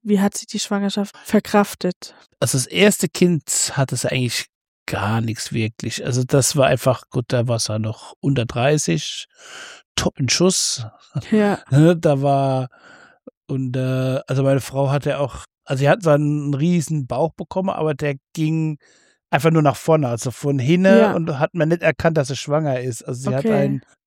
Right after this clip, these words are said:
Speaker 2: das, das war schon so, dass sie auch bis zum Schluss auch, also meine Frau war bis zum Schluss fit. Wir sind zwei Monate, drei September, Oktober, November, ja, drei Monate bevor sie, die Kleine auf die Welt kam, waren wir noch in die U S A unterwegs.
Speaker 1: Okay.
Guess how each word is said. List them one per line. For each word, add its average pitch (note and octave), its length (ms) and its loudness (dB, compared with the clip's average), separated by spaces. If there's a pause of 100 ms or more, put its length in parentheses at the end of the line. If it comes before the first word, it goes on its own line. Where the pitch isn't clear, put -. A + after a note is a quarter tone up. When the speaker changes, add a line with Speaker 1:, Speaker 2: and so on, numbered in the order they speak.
Speaker 2:
das, B2+ 200 -4
das C3+ 280 -6
war D3 160 4
schon D3+ 220 0
so, D#3 360 4
dass C#3 240 -2
sie E3 100 0
auch B2+ 80 -2
bis D#3 140 -4
zum C3+ 120 -6
Schluss C#3+ 220 -4
auch, - 180 -6
also - 220 -6
meine G2+ 100 -10
Frau A#2 180 -6
war A#2+ 80 -2
bis - 120 -8
zum A#2+ 100 -6
Schluss - 220 -8
fit. - 260 -8
Wir C3 80 -2
sind B2+ 320 -4 (280)
zwei C3 420 2
Monate, D#3 400 4
drei C3 240 -2
September, D3+ 880 0
Oktober, D3 300 -2
November, D3 440 0
ja, B2+ 180 0
drei C#3+ 280 0
Monate D#3+ 320 4
bevor D3+ 560 0
sie, C#3 680 0
die B2+ 100 -12
Kleine C3+ 240 0
auf - 60 -8
die B2+ 120 -6
Welt B2+ 200 -2
kam, D3 220 0
waren C#3 160 4
wir C#3 80 2
noch C3 120 2
in B2+ 60 -2
die C3+ 80 -2
U C#3 140 0
S A#2+ 140 0
A C#3+ 160 0
unterwegs. C3+ 800 0 (220)
Speaker 1:
Okay. A3 540 2